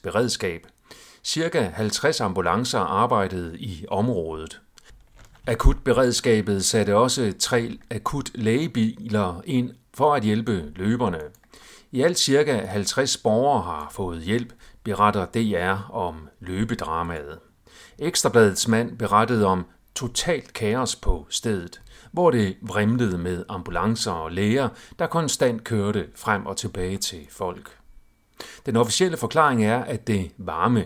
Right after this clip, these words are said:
efterårsvejr kom bag på deltagerne, så de kollapsede på grund af dehydrering. Temperaturen nåede således op på hele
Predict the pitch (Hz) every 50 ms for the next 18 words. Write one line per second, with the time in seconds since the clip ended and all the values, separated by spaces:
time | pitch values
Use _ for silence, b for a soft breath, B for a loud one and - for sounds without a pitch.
0 | - - 120 143 - - - 101 82 80 82 87 95 98 90 85 80 - - 165
1 | 175 156 127 113 95 90 - - 98 - 123 147 151 - 127 117 107 101 98 98
2 | 98 95 - B B B B B B B - 156 123 139 147 143 127 - - 165
3 | 127 104 104 107 - - - 101 92 87 - 131 - - 104 98 92 82 82 82
4 | 80 - _ - 131 135 135 123 117 95 87 85 78 76 76 80 - 92 104 -
5 | - _ B B B B B B B B B B B B B - 139 120 131 123
6 | - - 196 185 147 113 104 104 104 107 107 107 104 92 - - 143 127 110 110
7 | 117 123 117 127 117 113 113 - - - 110 107 98 90 92 101 - 117 113 127
8 | 147 143 143 95 80